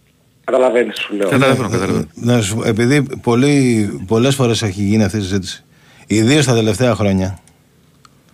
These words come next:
Speaker 3: με τα social media, δηλαδή, τι, τι να,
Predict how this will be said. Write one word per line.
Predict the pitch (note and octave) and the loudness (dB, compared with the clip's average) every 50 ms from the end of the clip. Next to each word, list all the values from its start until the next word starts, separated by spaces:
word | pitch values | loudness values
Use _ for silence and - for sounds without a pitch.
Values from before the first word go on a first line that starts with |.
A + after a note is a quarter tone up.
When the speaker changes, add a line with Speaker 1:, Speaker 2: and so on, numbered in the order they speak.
| _ _ _ _ _ _ - - _ _ | _ _ _ _ _ _ -20 -20 _ _
Speaker 3:
με | G#2 G#2+ G#2+ G2+ | 0 2 2 2
τα | G#2 G2+ | 2 0
social | F#2 - B2 A2 A#2+ G#2 G2+ F#2+ | 0 0 0 2 2 2 4 4
media, | F#2+ F2 E2+ F2 E2+ E2+ E2+ D#2+ - _ _ _ _ _ _ _ _ _ _ _ _ _ _ _ _ _ _ _ - - - - - - - _ | 2 2 0 0 0 -2 -2 -6 -10 _ _ _ _ _ _ _ _ _ _ _ _ _ _ _ _ _ _ _ -20 -20 -20 -20 -20 -20 -20 _
δηλαδή, | - B2 B2 C#3 D3+ D3+ | -2 0 2 2 2 0
τι, | C#3 - - D#3+ - - - | -2 -2 -4 -6 -6 -6 -4
τι | - E3+ F#3 | -2 0 2
να, | F3 F3 D#3 C#3 | 4 4 4 2